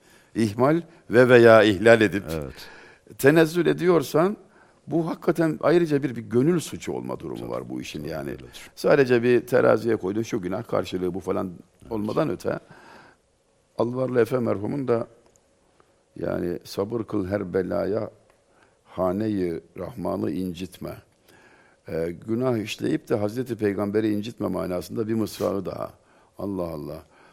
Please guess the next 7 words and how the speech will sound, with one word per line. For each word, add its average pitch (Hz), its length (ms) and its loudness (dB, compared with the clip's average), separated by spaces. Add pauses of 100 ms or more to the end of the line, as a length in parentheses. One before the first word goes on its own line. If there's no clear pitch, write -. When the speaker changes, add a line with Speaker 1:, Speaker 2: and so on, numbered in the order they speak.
Speaker 1:
"Sabır 110 380 -2
kıl 98 300 -8
her 104 260 0
belaya, 87 420 -2 (100)
haneyi 95 540 -2
Rahman'ı 90 560 -4
incitme. 156 640 -4